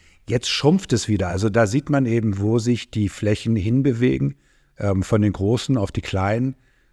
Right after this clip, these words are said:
Ähm, das macht sicherlich eben diese Lagerverfügbarkeit und dieses etwas andere Verkaufen.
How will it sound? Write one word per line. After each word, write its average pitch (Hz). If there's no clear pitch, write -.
Ähm, 95
das -
macht 107
sicherlich 104
eben 98
diese 98
Lagerverfügbarkeit 98
und 87
dieses 90
etwas -
andere 101
Verkaufen. 87